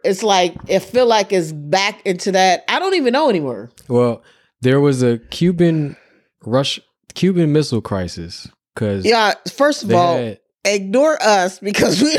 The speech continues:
Speaker 1: <laughs> okay, we doing our best with
Speaker 2: Nah, don't
Speaker 1: history.
Speaker 2: ignore it. This is facts.
Speaker 1: No,
Speaker 2: This is
Speaker 1: okay,
Speaker 2: facts.
Speaker 1: it might be facts,
Speaker 2: We might
Speaker 1: but we
Speaker 2: stumble
Speaker 1: might, we
Speaker 2: over
Speaker 1: might
Speaker 2: it.
Speaker 1: go stumble. <laughs> We gonna mess up a little bit. <laughs>
Speaker 2: It's
Speaker 1: But
Speaker 2: never pretty,
Speaker 1: <laughs>
Speaker 2: but it be,
Speaker 1: it isn't.
Speaker 2: it gotta be right.
Speaker 1: <laughs>
Speaker 2: But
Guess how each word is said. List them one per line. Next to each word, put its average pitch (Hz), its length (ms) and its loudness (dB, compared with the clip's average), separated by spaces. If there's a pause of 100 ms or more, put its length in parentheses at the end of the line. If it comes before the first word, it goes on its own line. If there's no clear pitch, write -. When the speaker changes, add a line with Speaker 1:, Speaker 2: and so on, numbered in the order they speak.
(120)
Speaker 1:
<laughs> - 120 -18
okay, 208 320 0
we 240 180 -2
doing 254 280 2
our 208 160 2
best 202 480 -2
with 240 180 2
Speaker 2:
Nah, - 60 0
don't - 160 4
Speaker 1:
history. 160 60 0
Speaker 2:
ignore 156 260 2
it. 349 60 2
This 156 140 -2
is 117 100 -4
facts. 131 360 -2
Speaker 1:
No, 285 160 4
Speaker 2:
This 294 40 -10
is - 80 2
Speaker 1:
okay, 320 80 -2
Speaker 2:
facts. 320 100 -6
Speaker 1:
it - 40 -10
might 403 140 -2
be 370 120 -4
facts, 285 380 0
Speaker 2:
We 165 80 2
might 165 120 2
Speaker 1:
but 269 120 2
we - 40 -4
Speaker 2:
stumble 240 220 -2
Speaker 1:
might, 285 80 0
we - 140 -2
Speaker 2:
over - 80 -4
Speaker 1:
might 370 120 2
Speaker 2:
it. - 60 -4
Speaker 1:
go 285 120 0
stumble. 294 680 -2
<laughs> - 40 -4
We 320 120 2
gonna 240 300 0
mess 254 280 -2
up 269 140 0
a 262 40 0
little 247 320 4
bit. 240 380 0
<laughs> - 260 -8
Speaker 2:
It's 208 160 -2
Speaker 1:
But - 80 4
Speaker 2:
never 143 200 2
pretty, 101 440 -4
Speaker 1:
<laughs> - 20 -2
Speaker 2:
but 185 140 2 (140)
it 226 100 -10
be, 226 60 -4
Speaker 1:
it 240 140 2
isn't. 190 320 0
Speaker 2:
it - 20 -2
gotta 120 220 0
be 110 100 -6
right. 110 240 -2 (300)
Speaker 1:
<laughs> - 280 -10
Speaker 2:
But 123 320 -2